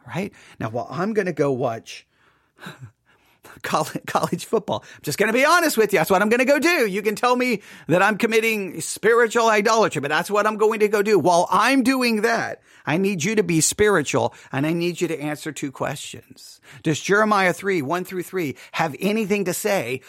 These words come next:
about why there is no revival and give us reasons for God withholding revival upon us or our nation or your church or my church or your country or my country? I don't think it does. And secondly,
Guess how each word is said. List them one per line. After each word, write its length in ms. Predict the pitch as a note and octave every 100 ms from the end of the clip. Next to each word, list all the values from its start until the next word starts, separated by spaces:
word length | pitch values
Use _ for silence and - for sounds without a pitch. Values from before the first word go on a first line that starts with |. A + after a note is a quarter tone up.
| -
about 340 | D#3 F3 E3+ C#3
why 320 | F3+ F3+ E3
there 220 | E3+ E3
is 120 | C#3
no 120 | F3
revival 640 | E3+ D#3+ C#3 E3+ E3 C#3 - -
and 340 | - E3 D#3+ F#3+
give 300 | F#3+ F#3 D#3
us 260 | D3 -
reasons 500 | D3+ G3 D#3+ B2 B2 - -
for 220 | - G3
God 300 | C#3 F#3 E3+
withholding 640 | C#3+ C3 - F3+ E3 D3 C#3
revival 680 | C3+ C#3+ A#2 C#3+ D3 A#2 - - -
upon 440 | D3+ C#3+ B2+ G#2+ -
us 400 | F3+ B2 - -
or 160 | A#2+ -
our 200 | - G2+
nation 560 | A2+ D#3 B2+ B2 G2+ - -
or 80 | C3
your 200 | A#2+ D#3+
church 320 | - C3 -
or 60 | A#2+
my 180 | C#3+
church 380 | C#3+ - F#2+ - - -
or 80 | C3+
your 160 | D3+
country 380 | E3 D3+ C#3 C#3+
or 80 | A#2+
my 180 | C3 A2
country? 480 | - - - - _ _ _ _ _ _ _ _ _ _ _ _ -
I 80 | A3
don't 140 | F3+
think 160 | D3+ C3+
it 80 |
does. 460 | A#2+ A#2 - - - _ _ _ _ _
And 140 | D3+
secondly, 640 | D3+ - G#3 - - -